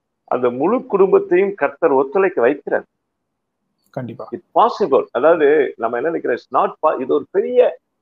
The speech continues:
Speaker 1: ப-, இது பாசிபிள் இல்லைன்னு சொல்ல முடியாது. பாசிபிள்ஸ், இதுக்கு நிறைய வாய்ப்புகள் இருக்கிறது. அஹ், அது இப்ப நீங்க மிஸ்-, நான் ஒரு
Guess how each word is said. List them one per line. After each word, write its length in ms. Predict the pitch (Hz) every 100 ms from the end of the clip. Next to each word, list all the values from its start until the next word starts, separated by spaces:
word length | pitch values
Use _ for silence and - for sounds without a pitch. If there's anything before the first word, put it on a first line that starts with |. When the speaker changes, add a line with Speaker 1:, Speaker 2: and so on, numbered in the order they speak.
| _ _ -
Speaker 1:
ப-, 500 | - 131 135 131 139
இது 180 | 143 -
பாசிபிள் 420 | 180 202 - 165
இல்லைன்னு 340 | 165 185 214 208
சொல்ல 260 | 156 143
முடியாது. 320 | 127 104 90 - 135
பாசிபிள்ஸ், 600 | 147 - 131 120 107 - _ -
இதுக்கு 280 | 101 -
நிறைய 380 | 110 143 170 175
வாய்ப்புகள் 580 | 107 135 156 - 131 110
இருக்கிறது. 480 | 135 175 156 113 90 _ _ _ _ _ _ _ _
அஹ், 600 | 120 117 117 117 117 117 - _ -
அது 320 | 156 180 165
இப்ப 160 | 135
நீங்க 200 | 151 147
மிஸ்-, 260 | 139 135 -
நான் 180 | 127 127
ஒரு 320 | 127 127 -